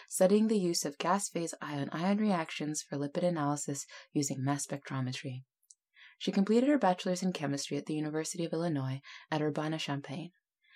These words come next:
followed by her P H D in analytical chemistry at Purdue.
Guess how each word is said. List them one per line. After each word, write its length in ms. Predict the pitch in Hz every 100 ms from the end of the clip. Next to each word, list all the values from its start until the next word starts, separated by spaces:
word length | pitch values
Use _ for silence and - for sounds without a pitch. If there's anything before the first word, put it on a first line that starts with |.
| - -
followed 280 | 185 214
by 80 | 196
her 100 | 180
P 160 | - 180
H 220 | 214 -
D 260 | 151 156 - -
in 160 | 147 -
analytical 540 | 127 131 143 202 226
chemistry 520 | 202 139 135 - 143
at 120 | 151 -
Purdue. 320 | 202 294